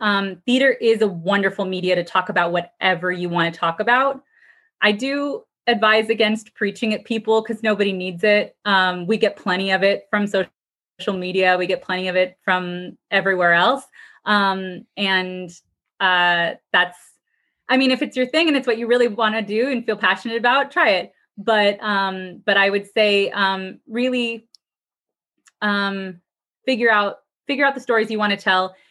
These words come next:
and don't rely on someone else to hand you that opportunity. Yes, you may still go to auditions and, uh, want to get in certain rooms and in front of certain people that you do wanna collaborate with, and that's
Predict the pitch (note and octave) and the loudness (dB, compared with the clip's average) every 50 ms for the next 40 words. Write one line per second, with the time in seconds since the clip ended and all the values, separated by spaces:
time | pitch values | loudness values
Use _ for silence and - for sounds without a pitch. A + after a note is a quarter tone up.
0 | _ - G3+ G#3 F#3+ E3+ B3 A#3+ A#3 B3 B3 - A#3+ A3 G#3 G3+ F#3 F#3 F#3 F#3+ | _ -4 -2 -2 0 0 0 0 0 0 -2 0 0 0 2 4 4 4 4 4
1 | F#3 F#3+ - - G3 F#3+ F#3+ F#3 F3+ - A3 G3+ G3+ G3 F#3+ - F#3 F#3 F#3 F3+ | 2 0 -2 -2 -4 -4 -4 -4 -4 -2 0 0 0 0 -2 -2 -2 -2 -4 -6
2 | - - - - - G#3+ G3 F#3+ G3 F3+ F#3 F#3+ F#3 F3+ F3 F3+ F3 F3 - F3+ | -10 -16 -20 -14 -8 -4 -2 -2 -2 -4 -4 0 2 4 4 4 2 2 0 -4
3 | F3 - - G#3 F#3 F3+ E3+ F3 E3+ - G3+ - _ _ _ _ _ - B3 A#3 | -4 -4 -6 -6 -6 -4 -6 -6 -10 -12 -14 -18 _ _ _ _ _ 2 2 2
4 | A3+ A#3 - - - A3 G#3 G#3 G3+ G3+ - - _ _ _ - - - G#3 G#3 | 2 -2 -8 -14 -8 -2 0 0 0 -2 -4 -10 _ _ _ -20 -16 -6 -4 -4
5 | G3 F#3+ F3+ - - G#3+ G3+ F3 F#3 F3 F3+ - F#3 F3+ F3+ C4 C#4+ - D4 C4 | -2 -4 -6 -2 0 0 2 2 2 0 2 2 2 2 2 2 2 2 0 0
6 | A#3 B3 - - G#3 G3 F#3+ F#3+ F3+ F3 - _ _ _ _ _ _ _ G#3+ G3+ | 0 0 -2 -2 0 0 0 0 -2 -8 -14 _ _ _ _ _ _ _ 0 2
7 | F#3+ F3+ F3 E3+ E3+ F3+ F#3 F#3 G#3 G#3+ G#3 - - - A3+ A#3 G3+ F#3+ G3+ F#3+ | 2 2 2 0 -2 0 2 2 2 0 -2 -6 -4 -2 2 2 2 2 0 -2
8 | F#3+ F#3 F#3+ - - G3+ C#3+ F#3+ F3+ F#3 B3+ C4+ C4 B3+ B3 A#3+ A#3 A3 - - | -4 -8 -6 -4 -4 -4 -4 -4 -2 0 2 2 2 2 2 2 0 -2 -2 -4
9 | G#3 F#3+ F#3 F3+ F3 G3+ F#3+ F#3+ F#3 - G#3 G3+ G3+ - G#3+ G#3 A3 G3 G3 G3+ | -2 -2 -4 -4 -2 -2 -2 -2 -2 -4 -4 -6 -4 -6 -4 -2 -2 -2 -2 -4
10 | G3 E3+ G#3 G#3 G3 G3+ - A3 G#3 - F#3+ F#3 F3+ F#3 F#3+ A3 A3+ A3+ A3+ B3+ | -6 -4 -2 -2 0 0 -2 -2 -2 -2 2 2 2 4 4 2 0 2 2 0
11 | C4 C4 A3+ G3 F#3 F3 - | 0 0 0 -2 -2 -2 -4